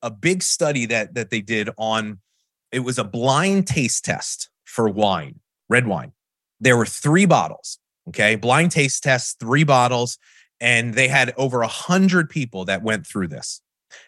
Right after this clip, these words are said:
And each one was priced differently, right? From lowest to highest. And they went through and they had them taste the wine. And then they asked them, "Which wine did you like the best?" And ninety-five percent of them said the most expensive bottle.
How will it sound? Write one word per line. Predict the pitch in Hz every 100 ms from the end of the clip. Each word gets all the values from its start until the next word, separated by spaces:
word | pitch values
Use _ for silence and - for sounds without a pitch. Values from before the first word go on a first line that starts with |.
| -
And | 120 117
each | 151 190 -
one | 175 123 120
was | 135 123
priced | - 107 98 101 -
differently, | - 165 110 78 82
right? | 90 104
From | - 117
lowest | 95 87 95 -
to |
highest. | 123 156 90 - -
And | 110
they | 107
went | 104 127 160
through | - 113 117
and | 104
they |
had | 92 104
them | 117 131
taste | 120 123 -
the |
wine. | 113 92 92
And | 92
then | 95 101
they | 135
asked | 220 -
them, | - - _ _ _ -
"Which | 117 123
wine | 117 98
did | 90
you | 92
like | 85
the | 87
best?" | 76 - - _ _ _ _ _ _ _ _ - _ _ _ _ -
And | 123 123 117 - _ _
ninety-five | 110 113 131 156 175 170 139 135 127
percent | - - 151 151
of | 95
them | 95 92
said | - 98
the | 92
most | 92 92 -
expensive | 92 - 85 82 92
bottle. | 98 135 - -